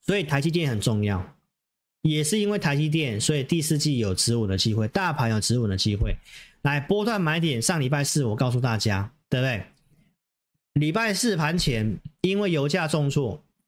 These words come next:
八点五十四分，我告诉会员朋友，哦，就是油价重挫，所以呢，这个地方我们可以开始进场或加码。所以看了一段时间，周四跟会员朋友预告有讯号，我们出手。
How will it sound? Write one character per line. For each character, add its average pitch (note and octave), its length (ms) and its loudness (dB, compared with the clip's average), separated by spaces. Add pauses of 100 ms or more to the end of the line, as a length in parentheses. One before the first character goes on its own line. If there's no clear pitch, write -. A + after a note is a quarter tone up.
(800)
八 F3 160 0
点 F#3 180 2
五 C3 60 0
十 C3+ 100 2
四 D#3 220 0
分， C#3+ 200 0
我 A#2 60 2
告 C#3 160 0
诉 C#3+ 200 0
会 C3 140 2
员 G#2+ 120 2
朋 G2+ 200 2
友， F#2 220 0 (100)
哦， G#2 200 2
就 C#3+ 80 2
是 C#3+ 200 0
油 B2+ 220 2
价 C3+ 240 0
重 D3 240 0
挫， C3+ 300 -2 (640)
所 F3+ 240 0
以 F#3+ 80 0
呢， D3+ 280 2
这 F#3 180 0
个 F3 100 0
地 F3 160 0
方 D3+ 180 0
我 C3+ 80 0
们 A2+ 180 2
可 B2+ 140 0
以 C3+ 100 0
开 C#3 220 0
始 D3 200 0
进 D#3 260 0
场 G#2 220 0
或 B2 120 2
加 G#2+ 280 0
码。 G2 180 0
所 E3+ 160 2
以 D#3 60 -2
看 F#3 200 -2
了 D3 220 0
一 C#3 140 0
段 D#3+ 180 0
时 B2+ 180 0
间， B2+ 300 0 (460)
周 A3 200 0
四 A3 220 0
跟 G3 180 0
会 G3 120 2
员 D#3 100 0
朋 D#3 80 2
友 C#3+ 100 -2
预 E3+ 200 0
告 D3 320 -2
有 A2 160 2
讯 C#3+ 260 0
号， C3+ 160 0
我 G2+ 60 0
们 G2 160 0
出 A#2 200 0
手。 - 280 -2